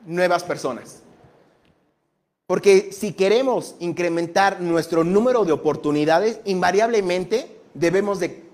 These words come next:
incrementar el número de personas que, que conocemos. Porque, por ejemplo,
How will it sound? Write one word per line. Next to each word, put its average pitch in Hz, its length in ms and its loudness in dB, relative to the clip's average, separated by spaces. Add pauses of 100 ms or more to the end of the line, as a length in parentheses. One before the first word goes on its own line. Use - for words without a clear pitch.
(140)
incrementar 175 720 0
el 170 120 0
número 175 240 0
de 156 80 2
personas 143 460 -8
que, 113 420 -8
que 147 120 -6
conocemos. 123 500 -10 (260)
Porque, 143 200 -8
por 151 120 -2
ejemplo, 170 360 0